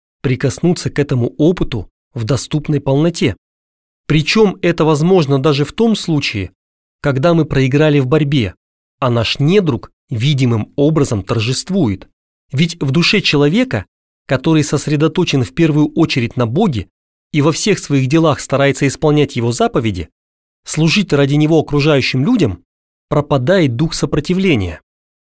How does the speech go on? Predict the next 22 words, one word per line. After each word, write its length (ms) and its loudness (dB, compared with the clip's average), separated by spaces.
Он 220 4
не 100 4
теряет 400 2
своего 280 2
достоинства 580 0
перед 280 -4
победителем, 640 0
но 220 4
и 80 6
не 100 2
превозносится 800 0
над 200 -2
проигравшим. 760 0
Да 140 -2
и 100 4
вообще, 440 0
ему 260 4
становится 680 0
неинтересным 840 2
вступать 500 -2
в 60 -20
противоборство 840 -2